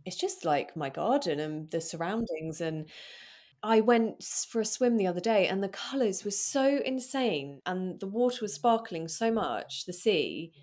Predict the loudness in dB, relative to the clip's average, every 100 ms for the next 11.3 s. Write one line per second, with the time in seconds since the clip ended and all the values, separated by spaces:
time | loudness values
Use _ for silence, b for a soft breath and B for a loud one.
0 | b -2 2 2 2 -2 -4 -12 _ _
1 | -4 -2 0 0 2 2 2 -2 0 2
2 | 2 0 0 -2 0 0 2 0 -2 -6
3 | -4 -4 -4 -8 _ -6 -2 -2 -2 -2
4 | -2 -2 -2 -2 -2 -4 -4 -4 -2 -2
5 | -2 0 0 0 -2 -2 -2 -2 -2 -4
6 | -4 -4 -6 -8 -2 0 0 -2 -6 -6
7 | -8 -8 -6 -4 -4 -6 -10 B B B
8 | B B 2 2 4 -2 0 -2 0 2
9 | 4 2 0 0 0 -2 -6 -6 0 0
10 | 0 -6 -8 -6 -6 -4 -6 -6 -8 -8
11 | -8 -10